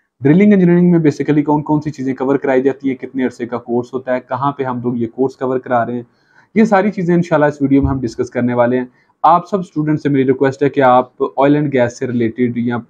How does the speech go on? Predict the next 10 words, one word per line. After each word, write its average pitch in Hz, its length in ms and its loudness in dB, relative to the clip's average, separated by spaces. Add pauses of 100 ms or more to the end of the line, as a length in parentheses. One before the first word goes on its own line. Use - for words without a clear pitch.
ड्रिलिंग 139 400 2
इंजीनियरिंग 123 460 0
या 120 100 -4
पेट्रोलियम 143 540 0
इंजीनियरिंग 127 340 -2
से 123 120 -14
रिलेटेड 113 320 -6
अगर 120 160 -4 (120)
तमाम 131 340 0
वीडियोज़ 127 380 -4